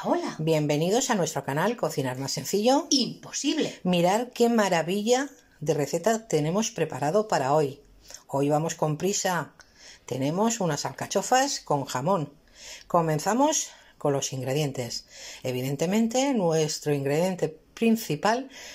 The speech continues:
Speaker 2: son las alcachofas. En este caso la vamos a hacer de bote, ¿vale? Tenemos aquí también un cuenquito de cachitos de jamón, la sal, ajo,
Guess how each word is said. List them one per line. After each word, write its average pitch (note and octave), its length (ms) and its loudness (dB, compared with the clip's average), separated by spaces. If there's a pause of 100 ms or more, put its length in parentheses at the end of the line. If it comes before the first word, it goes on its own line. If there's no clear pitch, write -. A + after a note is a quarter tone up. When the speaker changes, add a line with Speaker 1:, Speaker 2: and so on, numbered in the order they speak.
(120)
Speaker 2:
son C4 540 0
las D#3 200 -2
alcachofas. C3 840 -2
En E3+ 180 -2
este A3 520 4
caso C4 380 2
la E3 80 4
vamos F3 280 0
a - 20 0
hacer A3+ 300 0
de E3 120 4
bote, D3 360 -2
¿vale? A#3 340 -2 (640)
Tenemos D3+ 400 0
aquí E3+ 320 -4
también D#3 320 -2
un D3+ 100 0
cuenquito C#3 680 -2 (560)
de D#3+ 440 2 (600)
cachitos D3 560 -2
de G3 120 0
jamón, F3+ 720 0 (540)
la A#2 120 -6
sal, A#3 500 0 (480)
ajo, C4 560 -2